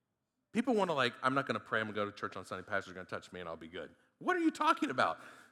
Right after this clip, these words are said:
You, <laughs> are you crazy? Like, you have to spend time with Jesus. There's no substitute for it.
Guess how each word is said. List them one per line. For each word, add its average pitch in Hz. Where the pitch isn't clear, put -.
You, 233
<laughs> -
are 320
you 339
crazy? 294
Like, 196
you 277
have -
to 220
spend 208
time 170
with 139
Jesus. -
There's 233
no 247
substitute 233
for 80
it. -